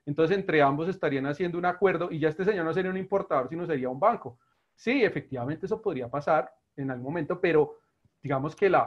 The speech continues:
manera más interesante de hacerlos, que, que me da precisamente más flexibilidad, particularmente a nivel de poder vender el activo, no tanto flexibilidad de que,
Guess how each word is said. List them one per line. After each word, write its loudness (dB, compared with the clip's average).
manera -4
más -2
interesante -4
de 6
hacerlos, -4
que, -6
que -8
me -10
da -8
precisamente -6
más -4
flexibilidad, -2
particularmente -4
a -6
nivel -8
de -4
poder -2
vender 0
el 0
activo, -4
no -10
tanto -8
flexibilidad -10
de -16
que, -10